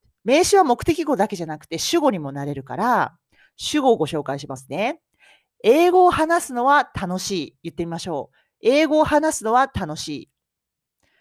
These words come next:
はい。今度は英語を話すことっていう主語を作ります。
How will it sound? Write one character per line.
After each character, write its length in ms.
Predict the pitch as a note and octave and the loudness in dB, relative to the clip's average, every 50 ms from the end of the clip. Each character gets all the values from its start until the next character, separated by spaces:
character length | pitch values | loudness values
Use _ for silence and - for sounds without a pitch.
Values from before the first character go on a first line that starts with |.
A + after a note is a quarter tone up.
| _ _ _ _ _ _ | _ _ _ _ _ _
は 120 | - B3 | -2 -2
い。 80 | A#3 A#3 | -2 0
今 200 | - D#4 D#4+ D#4+ | 2 0 0 4
度 80 | C#4+ | 4
は 100 | B3 F#3+ | 2 4
英 240 | - A#3+ C#4+ D#4 E4+ | 6 4 4 4 4
語 120 | D#4 F#4 | 4 4
を 60 | F4 F4 | 4 4
話 340 | - D4 D#4 E4 F4 F4 | 2 0 0 2 0 0
す 40 | - - | 0 -4
こ 120 | - - | -4 0
と 120 | - C#4+ | 0 0
っ 80 | C#4+ - | 0 0
て 100 | _ G#3+ | _ -6
い 40 | G#3 | -6
う 40 | A#3+ | -6
主 160 | - - B3 | -6 -4 0
語 80 | G#3 | 0
を 80 | G3+ E3+ | 0 0
作 180 | - - - D3+ | -2 -8 -10 -10
り 100 | C#3 D3 | -10 -8
ま 180 | C#3+ C#3 D3 | -10 -10 -10
す。 180 | C#3+ D3 - | -12 -16 -20